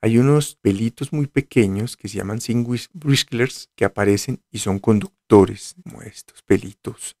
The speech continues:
Estos son los gases más comunes en el data center: dióxido de azufre, sulfuro de hidrógeno, cloro, cloruro de hidrógeno y dióxido de nitrógeno, con los efectos en los equipos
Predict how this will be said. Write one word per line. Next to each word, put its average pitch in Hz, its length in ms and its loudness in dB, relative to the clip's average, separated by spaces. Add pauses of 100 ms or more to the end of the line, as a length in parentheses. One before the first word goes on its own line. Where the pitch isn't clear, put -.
Estos 165 340 2
son 175 240 2
los 170 140 -6
gases 139 500 0
más 120 460 -4
comunes 117 640 0
en 117 160 -10
el 92 160 -14
data 104 280 -6
center: - 560 -2
dióxido 110 580 4
de 98 120 -4
azufre, 151 560 2
sulfuro 107 580 0
de 98 120 0
hidrógeno, 127 720 2
cloro, 143 480 6
cloruro 104 420 2
de 98 80 6
hidrógeno 123 600 0 (140)
y 104 120 -4
dióxido 104 800 2
de 120 220 0
nitrógeno, 123 640 -4
con 135 360 2 (200)
los 123 360 2
efectos - 920 0
en 120 80 -6
los 104 200 -6
equipos - 520 -10